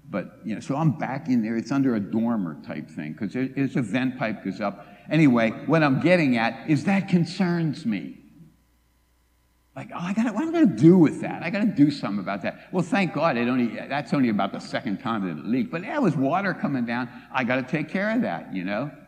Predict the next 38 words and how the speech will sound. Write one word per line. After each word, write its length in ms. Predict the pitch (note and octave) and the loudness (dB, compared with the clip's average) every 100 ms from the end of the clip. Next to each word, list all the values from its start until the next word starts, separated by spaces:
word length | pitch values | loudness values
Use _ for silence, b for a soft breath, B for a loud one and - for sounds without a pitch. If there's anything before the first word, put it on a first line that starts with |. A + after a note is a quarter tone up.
| - _ _ _ _ _ _ | -20 _ _ _ _ _ _
Now, 240 | A#2+ A2 G#2+ | -16 -14 -6
what's 200 | B2+ D#3 | -4 -2
that 240 | F#3+ E3+ A#2+ | -2 -2 -4
got 220 | D#3+ - | -4 0
to 80 | C3 | 0
do 200 | C#3 C#3+ | 4 2
with 200 | C#3 - | 2 -4
heaven? 480 | D#3+ D3 - - - - - - _ _ _ _ _ | -8 -8 -10 -14 -16 -20 -20 -20 _ _ _ _ _
Well, 540 | D3 F#3+ G3 F3 C3 F3 | -4 0 0 0 -2 -6
you 140 | F3 D3+ | -4 -4
know, 400 | B2 C#3 C#3 - - B B B _ - | -2 -2 -2 -4 -16 B B B _ -2
I 100 | C#3+ | 2
know 260 | D3 F3+ F3 | 4 4 2
that 180 | D3+ | 2
I 100 | C#3+ | -2
have 260 | C3 B2 A2+ | -4 -6 -8
help. 380 | - F#3+ E3+ E3+ - - B B | -4 -4 -4 -8 -14 -20 B B
I 120 | C3 | -2
know 240 | C3 D3 D3 | 0 0 0
that 180 | C3+ B2+ | -2 -2
I'm 200 | B2+ B2+ | -2 -2
not 200 | B2 A#2 | -2 -2
alone. 580 | A2+ D3 D#3+ C#3 D3 - B B | -2 0 0 0 -2 -6 B B
I 120 | C#3 | -2
know 220 | D3 C#3 | 0 2
that 180 | B2+ C3 | 2 0
I 160 | B2 B2+ | 0 -2
can, 460 | B2+ A#2 A2+ - - | 0 -2 -2 -8 -4
I 140 | B2+ | 0
can 180 | C3+ B2 | 2 2
still 380 | - - F3 E3+ | 0 0 2 2
keep 260 | - D#3+ | 0 0
my 240 | C#3 C3+ B2+ | 0 0 0
awareness 680 | B2 B2 D#3 E3 B2+ B2 | 2 2 2 2 0 -2
of 180 | - A#2 | -4 0
the 100 | A#2 | 2
big 400 | A2 D3 A#2+ - | 2 2 2 0
picture, 540 | F3 F3 - A#2+ A#2 | -2 -2 -4 -2 -2